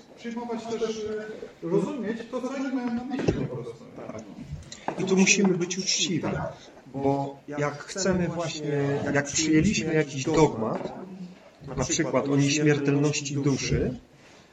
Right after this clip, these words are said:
Speaker 2: no to teraz będziemy wszystko na siłę do tego dogmatu naginać. Natomiast Biblia nigdzie nie podaje nam takiego dogmatu,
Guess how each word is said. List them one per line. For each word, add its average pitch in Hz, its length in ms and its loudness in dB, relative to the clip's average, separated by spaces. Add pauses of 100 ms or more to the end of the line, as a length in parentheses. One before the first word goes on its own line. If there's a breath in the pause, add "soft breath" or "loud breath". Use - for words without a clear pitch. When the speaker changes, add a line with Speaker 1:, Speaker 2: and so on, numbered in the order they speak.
(220 loud breath)
Speaker 2:
no 175 220 2
to 208 120 2
teraz 214 300 2
będziemy 220 460 2
wszystko 220 460 0
na 214 140 2
siłę 226 360 2
do 220 100 2
tego 220 260 4
dogmatu 214 460 2
naginać. 214 680 0 (520)
Natomiast 202 440 2
Biblia 180 400 -2
nigdzie 190 580 0
nie 202 140 2
podaje 214 340 0
nam 156 160 0
takiego 117 320 -2
dogmatu, 120 540 -2